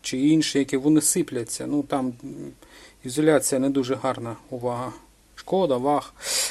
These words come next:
І ще, так, в мене немає у цій фарі противотуманки. У самій фарі, у Гольфу чотирному є противотуманка. Е, тут немає, тому там у вас може бути ще один, е, роз'єм. Тут його немає.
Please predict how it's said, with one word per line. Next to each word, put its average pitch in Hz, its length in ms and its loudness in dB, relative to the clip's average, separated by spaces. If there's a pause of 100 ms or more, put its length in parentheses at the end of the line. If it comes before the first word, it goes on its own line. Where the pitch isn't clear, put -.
(120)
І 175 320 -2
ще, 151 480 6 (240)
так, 131 340 2
в 120 160 -8
мене 175 400 4
немає 160 580 4
у 143 120 0
цій 139 240 0
фарі 156 400 4
противотуманки. 127 1120 -2 (580)
У 123 80 -6
самій 123 300 0
фарі, 165 400 6
у 113 340 -4
Гольфу 123 300 -4
чотирному - 420 -2
є 120 120 -4
противотуманка. 123 640 -6 (440)
Е, 123 300 4
тут - 280 -4
немає, 143 460 6
тому 123 640 -2 (180)
там 143 280 10
у - 20 -2
вас 131 260 2
може 127 240 4
бути 123 260 -2
ще 131 280 6
один, 113 420 2 (400)
е, 120 140 2
роз'єм. 110 500 -2
Тут 143 260 -6
його 117 180 -4
немає. 107 440 -6